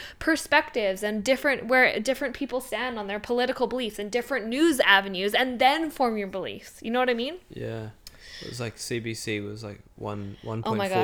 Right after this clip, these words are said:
Speaker 2: four billion funded by the government last year.
Speaker 1: C B C is the Canadian Broadcasting Association for non-Canadians. So it's, like, one of the main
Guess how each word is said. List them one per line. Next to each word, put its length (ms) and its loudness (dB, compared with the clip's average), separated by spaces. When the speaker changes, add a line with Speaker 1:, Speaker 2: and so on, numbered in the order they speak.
Speaker 2:
four 80 2
billion 260 0
funded 480 -6
by 140 -6
the 100 -6
government 420 -8
last 80 -8
year. 100 2
Speaker 1:
C 60 2
B 60 2
C 360 -2
is 340 -2
the 120 0
Canadian 460 -2
Broadcasting 640 0
Association 640 -10
for 100 -12
non-Canadians. 840 -10
So 100 -4
it's, 120 -6
like, 160 -6
one 200 -4
of 60 -10
the 60 -6
main 500 -6